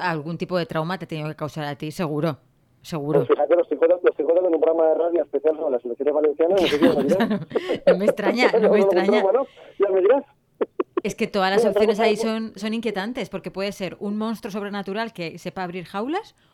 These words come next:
Speaker 1: un coyote que sepa
Speaker 2: Pues
Speaker 1: subir pisos y abrir jaulas.
Speaker 2: No, no, no, no, no, Lucía, abrirlas no, romperlas.
Speaker 1: Romperlas, ya. Pues entonces, coyo-,
Speaker 2: No,
Speaker 1: ¿un
Speaker 2: no.
Speaker 1: coyote?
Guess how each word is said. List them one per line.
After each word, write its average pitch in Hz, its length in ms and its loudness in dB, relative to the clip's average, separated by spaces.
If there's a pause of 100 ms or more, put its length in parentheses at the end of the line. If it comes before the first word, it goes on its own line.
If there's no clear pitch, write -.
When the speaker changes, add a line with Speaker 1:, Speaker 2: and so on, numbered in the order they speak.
(120)
Speaker 1:
un 202 160 -8
coyote 214 460 -6 (120)
que 202 100 -8
sepa 180 440 -6
Speaker 2:
Pues - 100 -20
Speaker 1:
subir 185 240 -8
pisos 180 200 -10
y 180 40 -8
abrir 175 180 -8
jaulas. 262 340 -6
Speaker 2:
No, 220 60 0
no, 226 80 2
no, 220 160 2
no, 214 100 6
no, 202 140 4
Lucía, 156 420 2
abrirlas 160 460 2
no, 139 280 -2
romperlas. 127 680 -2
Speaker 1:
Romperlas, 165 600 -8
ya. 156 160 -12
Pues 147 120 -16
entonces, 156 300 -16
coyo-, 170 260 -6
Speaker 2:
No, 302 100 -6
Speaker 1:
¿un 214 60 -4
Speaker 2:
no. 190 40 -2
Speaker 1:
coyote? 220 420 -2